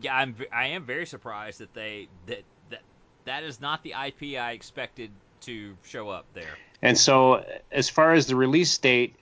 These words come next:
Speaker 2: um, there's nothing official, but some, one of the, uh, threads said,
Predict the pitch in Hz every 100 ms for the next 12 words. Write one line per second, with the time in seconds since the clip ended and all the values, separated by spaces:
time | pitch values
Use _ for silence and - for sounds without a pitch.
0 | - 120 117 110 107 104 107 113 123 156
1 | 151 123 - - 202 - 120 104 107 110
2 | - - 143 143 127 110 107 139 139 120
3 | 117 110 107 98 95 92 - - 139 117
4 | 104 - 117 107 104 104